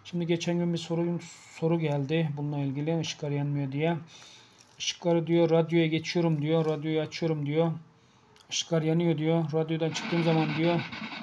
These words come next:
ışıklar diyor yanmıyor diyor arkadaşlar. Onun da nedeni şu.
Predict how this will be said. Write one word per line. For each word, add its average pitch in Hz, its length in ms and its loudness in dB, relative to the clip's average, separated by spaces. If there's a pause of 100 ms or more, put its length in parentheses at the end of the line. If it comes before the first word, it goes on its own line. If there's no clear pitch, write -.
(380)
ışıklar 175 420 2
diyor 175 140 4
yanmıyor 175 380 4
diyor 151 140 -2
arkadaşlar. 151 580 -4 (640)
Onun 180 220 4
da 185 80 6
nedeni 180 420 6
şu. 190 380 6